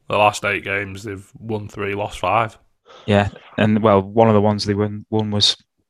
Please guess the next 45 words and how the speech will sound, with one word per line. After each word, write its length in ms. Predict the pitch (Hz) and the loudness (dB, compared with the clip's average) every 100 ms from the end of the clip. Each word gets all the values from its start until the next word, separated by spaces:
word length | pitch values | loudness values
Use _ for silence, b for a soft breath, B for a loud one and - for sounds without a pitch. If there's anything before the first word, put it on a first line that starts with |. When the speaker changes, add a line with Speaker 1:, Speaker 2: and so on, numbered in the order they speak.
| _ - | _ 0
Speaker 2:
West 240 | 101 95 | 0 0
Brom 280 | - 107 98 - | 2 2 2 -4
at 140 | - | 0
home, 280 | 110 107 107 | 2 2 -2
which 400 | 107 - - - _ _ _ _ _ _ _ _ | -10 -10 -10 -12 _ _ _ _ _ _ _ _
I 60 | 104 | 0
know 120 | 101 | 4
we 120 | 98 | 2
played 200 | - 104 | 4 2
well 200 | 101 101 | 4 2
the 100 | 101 | 2
other 140 | 95 95 | -2 -2
night, 260 | 95 101 | -4 -4
but 220 | 98 85 | -4 -2
they're 160 | 110 101 | 0 0
not 120 | 98 | -2
in 60 | 95 | -2
great 240 | 95 95 | 0 0
form, 300 | - 101 98 | 2 2 2
are 160 | 98 98 | 2 0
they? 160 | 101 _ _ B B B B B B B - | -4 _ _ B B B B B B B -2
Um, 480 | 104 104 104 104 - _ _ _ _ - | 2 2 0 -2 -10 _ _ _ _ 4
yeah, 280 | 170 208 | 6 6
I, 120 | 190 151 | 6 4
I'm, 100 | 143 | 4
I'm, 320 | 135 123 - _ - | 2 2 -8 _ -4
I'm 120 | 131 | -2
with 120 | 117 | 2
you, 80 | 151 | 2
Solly. 320 | - 151 131 | 4 6 6
I 40 | |
think, 300 | 110 123 110 _ _ _ _ _ _ _ _ _ _ - | 4 2 -2 _ _ _ _ _ _ _ _ _ _ 0
I 40 | |
think 120 | 170 | 2
if 60 | 160 | 4
we 80 | 156 | 2
played 320 | - 180 170 | 4 4 4
them 160 | 160 | 0
when 220 | 151 147 147 | -2 -4 -2
we 80 | |
were 100 | 139 | -2
supposed 420 | 135 - 147 151 - | -4 0 2 2 -2
to 80 | 127 | -4
play 300 | 123 110 104 | -2 -2 -6
them, 280 | 95 104 | -10 -14